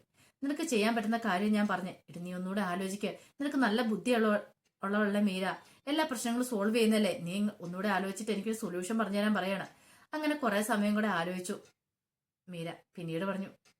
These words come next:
"ഒരു കാര്യമുണ്ട്, നീ എന്നോടൊപ്പം നിൽക്കുമോന്ന് ചോദിക്കാണ്." "പിന്നെ നിൽക്കും,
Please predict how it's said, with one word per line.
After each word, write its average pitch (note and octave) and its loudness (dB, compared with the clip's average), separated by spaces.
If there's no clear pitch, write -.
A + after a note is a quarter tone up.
"ഒരു D3+ -10
കാര്യമുണ്ട്, F3+ -4
നീ D#4 -2
എന്നോടൊപ്പം C4+ 4
നിൽക്കുമോന്ന് B3+ 4
ചോദിക്കാണ്." A3 2
"പിന്നെ E3 -6
നിൽക്കും, F3+ -6